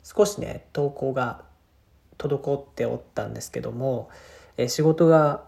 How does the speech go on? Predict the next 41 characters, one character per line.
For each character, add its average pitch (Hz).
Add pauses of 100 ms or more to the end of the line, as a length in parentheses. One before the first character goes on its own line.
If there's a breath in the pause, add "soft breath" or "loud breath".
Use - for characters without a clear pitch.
忙 151
し -
く -
て 107
で 107
す -
ね、 117 (460 soft breath)
え 117
ー、 117
ま 123
あ、 123
全 175
く 180 (160)
時 156
間 170
が 165
な 165
い 170
か 127
と -
言 -
わ 113
れ 123
る 123
と、 120 (480)
ま 135
あ、 -
五 120
分 147
十 160
分 160
で 110
撮 -
れ 127
る 127
も 110
の 120
で 117
す -
の -
で、 110